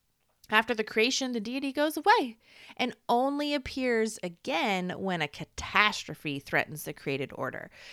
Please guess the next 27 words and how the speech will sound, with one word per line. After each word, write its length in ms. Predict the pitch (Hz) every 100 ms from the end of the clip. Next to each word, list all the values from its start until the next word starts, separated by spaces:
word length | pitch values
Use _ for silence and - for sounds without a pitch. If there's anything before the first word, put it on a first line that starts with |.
| - - -
I 80 | 240
mean, 180 | 233
okay, 240 | 208 196 135
I 120 | 131
get 200 | 135 117
that. 220 | 101 85
Let's 240 | - 180 -
just 220 | 180 -
say 420 | 165 151 147 147 - 220 -
you're 160 | 233
an 80 | 220
artist 460 | - 156 143 139 -
and 100 | 196
you've 180 | 202
created 280 | - 226 196
this 160 | 180 175
beautiful 680 | - 208 240 240 208 160
canvas 600 | 139 - 156 147 135 139 -
piece 460 | - 120 120 143
and 180 | - 190
you 80 | 226
put 180 | 226 214
it 120 | 180
up 240 | 156 151 -
in 100 | 151
a 60 | 151
gallery 600 | 180 175 175 175 175